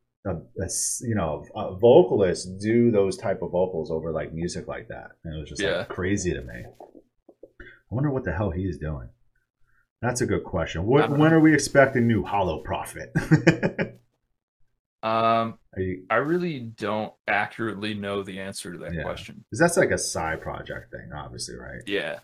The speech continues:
Speaker 1: It's
Speaker 2: Yeah,
Speaker 1: like a
Speaker 2: definitely.
Speaker 1: Yeah.
Speaker 2: Everyone's right now just kinda gunning their main projects.
Speaker 1: Yeah. It's like whenever it comes
Speaker 2: Um,
Speaker 1: back down to that, then there'll be some new Hollow Prophet, I'm sure.
Speaker 2: Yeah.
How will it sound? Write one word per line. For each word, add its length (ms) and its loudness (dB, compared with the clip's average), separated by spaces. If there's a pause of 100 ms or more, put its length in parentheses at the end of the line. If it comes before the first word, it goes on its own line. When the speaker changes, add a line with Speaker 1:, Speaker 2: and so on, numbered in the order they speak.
(100)
Speaker 1:
It's 100 -6
Speaker 2:
Yeah, 120 2
Speaker 1:
like 80 -2
a 20 -8
Speaker 2:
definitely. 600 -6
Speaker 1:
Yeah. 140 -4
Speaker 2:
Everyone's 640 2
right 280 2
now 260 0
just 180 -8
kinda 180 -4
gunning 320 -8
their 100 -12
main 300 -14 (100)
projects. 520 -20
Speaker 1:
Yeah. 340 -2 (1040)
It's 100 -16
like 120 -6
whenever 280 -6
it 120 -6
comes 180 -8
Speaker 2:
Um, 60 -16
Speaker 1:
back 240 -8
down 220 -10
to 100 -12
that, 320 -10
then 260 -16 (140)
there'll 180 -10
be 80 -12
some 240 -14
new 100 -16
Hollow 280 -14
Prophet, 440 -14
I'm 120 -18
sure. 340 -16
Speaker 2:
Yeah. 460 -2